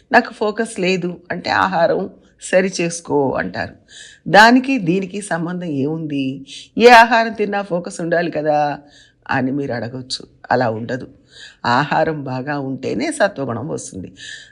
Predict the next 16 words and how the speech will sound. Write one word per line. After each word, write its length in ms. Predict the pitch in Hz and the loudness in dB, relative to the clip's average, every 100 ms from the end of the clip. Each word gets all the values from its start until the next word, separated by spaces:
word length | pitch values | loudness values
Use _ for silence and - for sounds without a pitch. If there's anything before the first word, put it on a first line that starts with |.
| - | 6
రజోగుణంతో 840 | 143 180 240 262 269 269 254 262 254 | 8 10 6 4 2 -2 0 0 0
ఫోకస్ 460 | 254 220 220 233 233 | 0 -2 0 -2 -2
ఫోకస్ 420 | 214 202 208 220 160 | -6 -4 -4 -2 -4
అంటే 220 | 151 92 101 | -4 -4 -2
రాదు. 340 | 123 131 147 - - _ _ - - - _ 170 | 0 0 -4 -12 -20 _ _ -20 -20 -20 _ 2
ఏ 200 | 226 277 262 | 8 8 8
ఆహారం 440 | 233 220 220 220 185 | 6 4 0 0 -4
తీసుకున్నా 480 | 175 170 170 160 170 | -6 -6 -8 -6 -6
ఫోకస్ 480 | - 135 135 170 127 | -6 -8 -8 -8 -8
ఉండాలి 380 | 107 117 135 131 | -4 -2 -2 -2
కదా 300 | 110 123 117 - - | -6 -6 -6 -8 -8
అని 280 | 107 135 107 - - _ _ _ _ _ _ _ - | -8 -6 -8 -10 -16 _ _ _ _ _ _ _ 0
అనుకుంటే 480 | 143 156 139 127 190 | 0 0 -4 -4 -6
సరిపోదు. 580 | - 147 143 127 98 - _ - - - | -4 -4 -4 -6 -6 -8 _ -20 -20 -4
సత్వశుద్ధి 800 | - 170 170 220 220 196 170 147 | 4 4 4 -4 -4 -6 0 0
కావాలంటే 760 | - 127 131 143 123 107 - | 4 2 2 0 -2 -4 -4